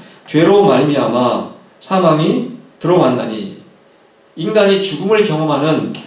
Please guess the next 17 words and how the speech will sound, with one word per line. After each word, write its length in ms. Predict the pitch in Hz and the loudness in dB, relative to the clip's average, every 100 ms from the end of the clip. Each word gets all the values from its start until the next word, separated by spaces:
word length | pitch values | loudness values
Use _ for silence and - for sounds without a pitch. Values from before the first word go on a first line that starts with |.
| - | -20
근본 560 | - 180 190 190 190 131 | -8 0 2 4 2 2
원인은, 680 | 139 147 135 - - - - | 2 0 0 -2 -4 -6 -12
어, 200 | 104 110 | -12 -8
병 220 | 151 175 190 | -2 0 2
때문이 280 | 190 175 | 2 2
아니라 520 | 151 110 110 - - - - _ - | 2 0 -2 -4 -6 -10 -20 _ -6
죄 240 | 135 170 | 0 2
때문이라고 640 | 170 214 190 156 131 - - | 4 4 4 2 0 -2 -6
말씀하고 460 | 117 - 117 107 | -8 -8 -10 -10
있습니다. 340 | 104 - 98 101 - _ _ _ _ _ _ - | -12 -14 -16 -20 -20 _ _ _ _ _ _ -6
우리가 200 | 175 196 | 0 2
인간의 400 | 185 175 170 170 | 4 2 2 0
병을 280 | 156 156 156 | 2 2 0
치료하려면 640 | - 190 151 135 131 143 | -2 -2 0 -2 -4 -4
그 120 | 147 | -8
병의 380 | - 127 139 - | -8 -8 -6 -8
근본 560 | 143 143 127 196 - | -10 -2 0 0 -4